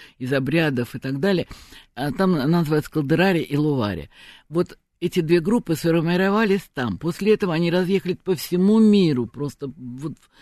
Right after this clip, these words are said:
взорвались. И в Америке они есть, и, ну, не знаю, нет страны, где там их нету.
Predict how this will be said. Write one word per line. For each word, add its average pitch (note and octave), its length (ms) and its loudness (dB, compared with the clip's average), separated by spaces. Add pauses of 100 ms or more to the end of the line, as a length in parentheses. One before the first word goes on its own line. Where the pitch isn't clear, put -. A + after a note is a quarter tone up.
(280)
взорвались. D#3 540 0
И F#3+ 140 -4
в F#3+ 80 0
Америке E3+ 560 0
они C3+ 200 -2
есть, C3 300 -6
и, F#3 140 -2
ну, F3 240 -2
не A#3 140 2
знаю, E3+ 280 0
нет F3+ 160 2
страны, D3+ 280 -2
где C3 200 -6
там B2+ 240 -4
их - 140 -10
нету. F#2+ 320 -10